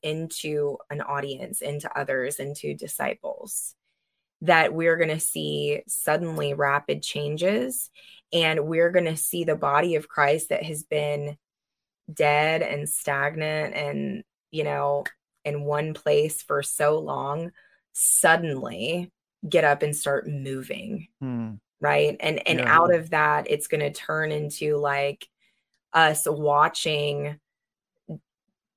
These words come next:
Speaker 1: great acts of heroism.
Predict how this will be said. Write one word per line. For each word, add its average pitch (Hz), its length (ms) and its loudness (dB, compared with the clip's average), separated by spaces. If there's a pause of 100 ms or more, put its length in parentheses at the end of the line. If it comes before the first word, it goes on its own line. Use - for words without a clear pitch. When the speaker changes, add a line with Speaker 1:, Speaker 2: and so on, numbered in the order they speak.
(300)
Speaker 1:
great 160 440 2
acts 151 340 0
of 143 80 -10
heroism. 170 1120 0